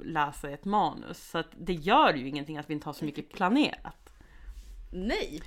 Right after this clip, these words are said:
Speaker 2: men
Speaker 1: Utan
Speaker 2: jag tänker, vi måste ju planera någon typ av rolig grej på torsdag.
Speaker 1: Ja, och, eh, jag, eh, <laughs> precis.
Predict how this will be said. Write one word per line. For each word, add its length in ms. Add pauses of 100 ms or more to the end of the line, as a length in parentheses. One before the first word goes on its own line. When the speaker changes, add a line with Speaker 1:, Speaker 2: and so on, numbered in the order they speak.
Speaker 2:
men 200
Speaker 1:
Utan 200
Speaker 2:
jag 100
tänker, 140
vi 100
måste 200
ju 60
planera 280
någon 340 (220)
typ 240
av 260
rolig 420 (600)
grej 360
på 200
torsdag. 400 (680)
Speaker 1:
Ja, 440 (220)
och, 140
eh, 360
jag, 240 (180)
eh, 60 (240)
<laughs> 360
precis. 480